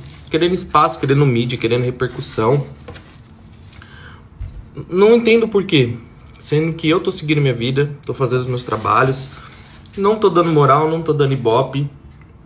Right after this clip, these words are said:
O comentário que eu fiz, é, sobre a pessoa,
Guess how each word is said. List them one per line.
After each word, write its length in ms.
O 80
comentário 480
que 100
eu 60
fiz, 480
é, 880
sobre 1300
a 80
pessoa, 680